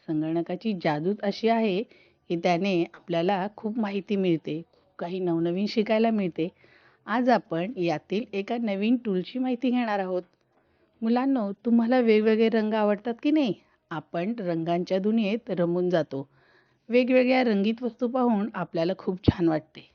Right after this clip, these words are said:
आज आपण अशाच पेंट या टूलचा परिचय करून घेणार आहोत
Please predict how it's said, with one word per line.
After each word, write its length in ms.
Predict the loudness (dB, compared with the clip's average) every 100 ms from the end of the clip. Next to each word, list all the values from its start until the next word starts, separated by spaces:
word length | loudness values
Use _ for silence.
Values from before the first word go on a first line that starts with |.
| _ _
आज 240 | -6 -2 -2
आपण 460 | -2 -2 -2 -2 -4 -12 -12
अशाच 460 | -10 -2 0 0 -2 -10 -4
पेंट 260 | -2 0 0
या 140 | 0
टूलचा 420 | 0 -2 -2 -2
परिचय 440 | -2 0 0 0 -2
करून 280 | -2 -2
घेणार 280 | -2 0 0
आहोत 220 | -2 -6